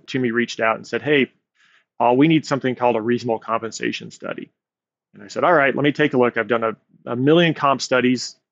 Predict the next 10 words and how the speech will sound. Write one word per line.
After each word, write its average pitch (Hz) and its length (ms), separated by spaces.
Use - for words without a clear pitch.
What's 123 240
different 131 300
about 107 260
this 110 220
one?" 117 180
And 156 100
there 202 80
was 240 220
some 143 320
differences. 120 640